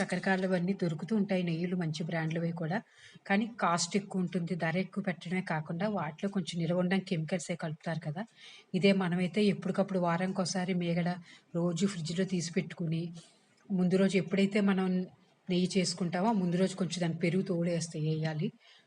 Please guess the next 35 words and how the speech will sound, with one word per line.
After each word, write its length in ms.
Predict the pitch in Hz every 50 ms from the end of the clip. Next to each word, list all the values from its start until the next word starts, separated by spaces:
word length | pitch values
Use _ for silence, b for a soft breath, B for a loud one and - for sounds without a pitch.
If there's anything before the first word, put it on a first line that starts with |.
| B B _ -
పెరుగు 200 | 202 185 190 196
తోడు 280 | 196 202 190 180 175 185
వేసి 260 | 190 185 185 - 294
మరుసటి 380 | 254 233 202 - - 202 185
రోజు 200 | - 196 190 185
మనం 180 | 185 185 180 175
ఫ్రిడ్జ్లోంచి 500 | - - 190 165 151 185 185 185 175 185
బయట 300 | 170 175 165 165 - -
పెట్టుకుని 520 | 185 160 - - - 175 175 208 285 - B B B B B B B
కొంచెం 220 | - 202 202 - -
కూలింగ్ 340 | - 190 190 180 196 190 185 -
తగ్గాక 400 | 170 151 - 185 185 180 - 277
ఇలాగా 400 | 254 214 190 185 175 165 156 156 156 156 B B B B
మిక్సీలో 360 | 190 196 - - 180 175 180 175 -
చేసుకుని 420 | 170 156 156 - - 180 180 214 302 - - b b b b -
ఆ 40 | 202
వచ్చిన 400 | 190 180 180 180 - - 208 208
వెన్నని 300 | 196 190 170 170 185 190
తీసుకుని 500 | 185 190 185 160 - - - 196 202 240
ఇలాగ 220 | 226 190 185 170 180 170 170 170 165 156 -
పొయ్యి 160 | 175 165 160
మీద 160 | 170 175 170 170
పెట్టి 220 | 170 156 - - 202
మనం 160 | 202 190 165
నెయ్యి 260 | 160 151 147 - 170
చేసుకోవచ్చు. 600 | 156 143 - - - 147 135 - - - 196 226 214 B B B B B B B B -
వెన్న 220 | 185 165 170 175 180
ఇదిగో 220 | 170 156 202 208
కొద్ది 300 | 202 202 185 151 165 175
కొద్దిగా 340 | 156 180 156 160 175 185 180
కరుగుతుంది 580 | - - 165 156 170 170 165 - 175 165 156 156 - 160
చూసారా, 360 | 151 - - 160 156 - 156 - - _ b b b b b b b b b b b _ _
కొద్దిసేపటికి 520 | - 185 147 - 190 175 165 170 196 - 180
ఇలా 160 | 170 170 170
కరుగుతుంది. 640 | 170 - 170 156 160 156 - 180 170 156 147 175 202